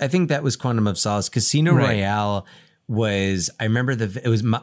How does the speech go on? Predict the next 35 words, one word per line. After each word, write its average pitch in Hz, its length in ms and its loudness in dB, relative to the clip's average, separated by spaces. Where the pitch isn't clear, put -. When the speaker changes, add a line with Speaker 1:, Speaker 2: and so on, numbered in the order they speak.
Speaker 1:
Mads 107 360 -2
Mikkelsen 95 760 -2
Speaker 2:
Oh, 160 120 2
Speaker 1:
was 135 120 2
Speaker 2:
right. 117 240 0
Speaker 1:
the, 117 80 -2
the - 20 -2
villain. 104 440 0
He - 100 -4
had, 120 100 -2
like, 127 140 -2
the 120 80 -2
blood 101 500 -2
from 107 180 -4
his 101 160 -2
eye. 92 300 -4
That 92 160 -4
was 170 100 2
Speaker 2:
Oh, 165 140 2
Speaker 1:
pretty 131 80 2
Speaker 2:
yeah. 131 240 0
Speaker 1:
cool. 80 500 -8
Speaker 2:
That's 143 240 -4
a, 147 60 2
Speaker 1:
Yeah. 139 180 0
Speaker 2:
and 135 100 4
that's, 131 220 0
that 127 160 -4
was 123 160 -2
very, 113 260 -4
very 90 240 -6
cool. 80 440 -10
That's - 200 -4
right. 92 240 -6
And, 190 300 0